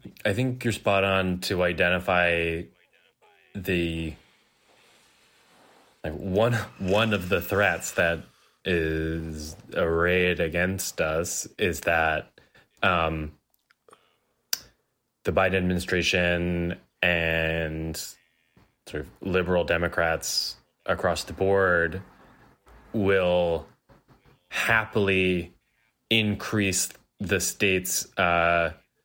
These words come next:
surveillance capacities, its ability to,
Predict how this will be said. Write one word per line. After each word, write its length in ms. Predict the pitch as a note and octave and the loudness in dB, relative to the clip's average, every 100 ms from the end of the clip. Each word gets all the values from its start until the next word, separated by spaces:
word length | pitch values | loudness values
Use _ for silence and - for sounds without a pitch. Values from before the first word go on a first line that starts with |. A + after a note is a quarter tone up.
| _ _ _ _ _ _ _ - | _ _ _ _ _ _ _ -10
surveillance 720 | - G#2 F#2 G#2+ G#2 F#2+ - | -2 0 2 2 2 0 -2
capacities, 1300 | G#2+ F#2+ F#2 F2+ - F#2 F2+ F2+ F2+ E2+ E2+ - - - _ | -2 2 2 2 0 -2 0 2 0 0 -2 -4 -8 -20 _
its 160 | F2+ - | -8 -4
ability 640 | E2 F#2 F#2 F#2 F2+ F2 | 0 2 2 2 0 0
to, 720 | E2+ - E2+ E2+ E2+ E2 E2+ | -2 -4 -2 0 0 -2 -6